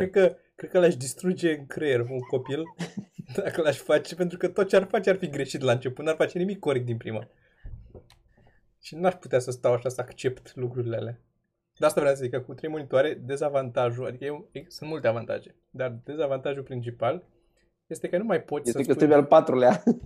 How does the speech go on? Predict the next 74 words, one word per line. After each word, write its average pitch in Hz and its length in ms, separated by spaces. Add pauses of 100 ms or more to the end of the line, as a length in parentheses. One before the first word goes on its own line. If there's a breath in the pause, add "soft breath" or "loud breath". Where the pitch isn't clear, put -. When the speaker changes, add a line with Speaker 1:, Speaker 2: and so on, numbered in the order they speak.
(180)
Speaker 2:
<laughs> - 480
Speaker 1:
Plus - 220
asta, 120 240
îmi 127 80
trebuie 156 220
unul 156 120
de 147 60
la 135 100
înalt 143 240
pentru 147 300
cod, 127 300
știi - 180
că 135 80
îl 131 60
iau 135 160
și 208 120
îl 220 60 (180)
pun 143 100
pe 135 60
Speaker 2:
Da, 135 160
da, - 0
Speaker 1:
verticală. 127 220
Speaker 2:
da. - 240 (280)
Speaker 1:
Pentru... 156 200 (640 soft breath)
Uh, 143 500 (960)
nu 170 180
mai 214 180
pot 190 180
să 180 80
stau - 260
să 175 140
pun 170 160
un 156 100
film 165 180
și - 120
să - 160
mă 151 100
uit 151 140
la 147 120
film, 131 360
pentru - 240
că 151 140
pun 214 240
un 214 120
film 175 260
să 147 140
mă 135 100
uit 143 120
la 143 100
film 151 380 (160)
și - 100
după 190 140
aia 233 100
am 226 100
două 233 160
monitoare 214 400
libere 147 340
pe 135 100
care 160 200
trebuie 208 240
să 214 80
fac - 160
ceva 147 240
pe 143 120
ele, 139 80
nu 160 60
pot 170 120
să - 80
le 151 60
las 139 140
să - 80
stea 127 200
liber 117 320
așa. 113 300